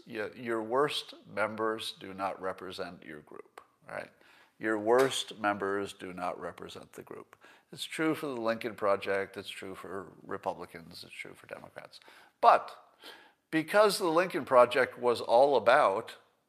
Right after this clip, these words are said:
making Republicans look like the worst of the Republicans, it is fair in their case, <laughs> in this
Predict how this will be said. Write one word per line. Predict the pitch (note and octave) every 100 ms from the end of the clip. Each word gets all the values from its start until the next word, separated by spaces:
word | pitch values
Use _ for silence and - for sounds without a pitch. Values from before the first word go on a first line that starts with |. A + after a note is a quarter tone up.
| _ _ _ _
making | G2 A#2 A2 A2+
Republicans | G#2 G#2 A#2+ A#2 A2 A2+ G#2+ -
look | A2 G#2+
like | A2 G2+ -
the | G2+
worst | F#2+ A2 - G#2+
of |
the | F#2+
Republicans, | F#2 F#2 G2 F#2+ G2 A#2+ D2 - _ _ _ _ _ _
it | - F#3
is | G3 A3 G#3 D#3+
fair | - E3+ D#3+ B2+
in | G#2 G2
their | G#2 G2+
case, | - D2+ - - - - - - G#2 -
<laughs> | B2 - - -
in | C3 C3
this | C#3 -